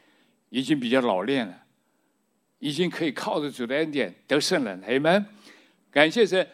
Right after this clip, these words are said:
透过本来以为俄乌战争很快的结束，已经打了快八个月了。那么这些战争打开了我们的眼界，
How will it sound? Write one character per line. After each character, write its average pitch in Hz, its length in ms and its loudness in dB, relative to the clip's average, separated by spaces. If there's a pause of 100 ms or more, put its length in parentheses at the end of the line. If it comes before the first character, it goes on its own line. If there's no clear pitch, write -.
(100)
透 277 340 6
过 214 400 4 (420)
本 143 120 0
来 165 140 2
以 156 280 -2
为 156 520 2
俄 220 120 2
乌 185 220 2
战 175 240 -2
争 180 160 -2
很 151 160 -8
快 196 160 -6
的 185 80 0
结 165 220 -6
束， 165 200 -6 (380)
已 131 140 -6
经 196 120 -6
打 135 140 -6
了 143 100 -8
快 - 220 -14
八 214 240 -10
个 214 100 -6
月 165 260 -6
了。 95 140 -12 (460)
那 208 100 2
么 196 80 6
这 226 200 2
些 247 200 0 (160)
战 240 320 2
争 180 220 2 (380)
打 196 180 6
开 240 300 -2
了 226 100 4
我 180 140 -2
们 226 100 -4
的 233 80 0
眼 160 300 2
界， 220 320 0